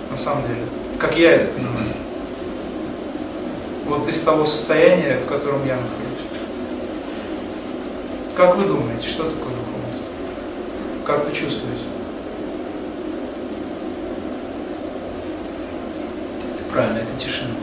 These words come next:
<laughs> Обычно принято считать, что духовность — это состояние, где вы занимаетесь саморазвитием,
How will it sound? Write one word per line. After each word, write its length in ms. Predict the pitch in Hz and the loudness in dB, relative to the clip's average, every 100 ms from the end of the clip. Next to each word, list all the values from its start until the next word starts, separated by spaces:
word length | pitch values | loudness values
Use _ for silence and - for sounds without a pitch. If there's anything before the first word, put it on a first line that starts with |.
| - - - - - 196 202 208 | -4 -4 -2 -2 -2 0 2 6
<laughs> 3000 | 220 127 113 - - - - - - - - - - - - - - - - 123 - - - - - - - - - | 6 6 4 2 -2 -2 -4 -4 -4 -2 -4 -4 -4 -6 -6 -4 -4 -4 -6 -4 -4 -4 -4 -4 -4 -4 -4 -4 0
Обычно 360 | 143 196 208 | 4 6 8
принято 320 | 180 170 170 165 | 8 6 6 4
считать, 280 | 156 151 | 4 4
что 200 | - 143 | 4 4
духовность — 520 | 135 - 220 226 - - 160 | 2 6 6 6 4 0 2
это 420 | 160 170 160 160 160 - - - - - - - - - - - - - | 4 8 8 8 4 -2 -2 -4 -6 -4 -4 -4 -6 -6 -6 -6 -6 -4
состояние, 760 | - - - 147 185 208 - 127 127 | -2 2 4 10 10 10 6 4 2
где 140 | 127 131 | 2 2
вы 380 | 160 175 175 - - - | 2 4 4 0 -4 -2
занимаетесь 520 | 127 135 139 143 - | -2 0 0 0 2
саморазвитием, 720 | 143 139 139 135 131 120 - | 2 2 2 2 0 -2 -2